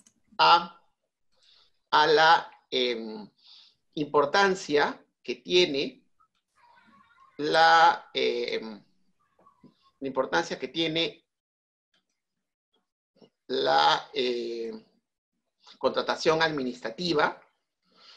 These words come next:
¿no? para el desarrollo económico, más aún en este contexto en el cual necesitamos,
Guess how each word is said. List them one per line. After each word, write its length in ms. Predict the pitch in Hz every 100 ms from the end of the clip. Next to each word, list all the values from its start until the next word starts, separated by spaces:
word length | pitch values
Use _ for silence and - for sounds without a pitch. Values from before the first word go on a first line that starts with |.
| _ _
¿no? 440 | 123 143 151 -
para 500 | - 160 156 160 - -
el 120 | 127
desarrollo 440 | 123 - 135 143
económico, 680 | 147 147 196 135 110 92 - _ - - -
más 240 | 165 175
aún 280 | 165 175 - _ _ -
en 180 | 143 147
este 300 | 151 - -
contexto 840 | 143 139 185 170 - 139 - - _ - - - _
en 260 | 170 180 180
el 160 | 135
cual 420 | 170 175 170 175 - - _ _ _ -
necesitamos, 960 | 151 139 135 127 196 190 202 196 -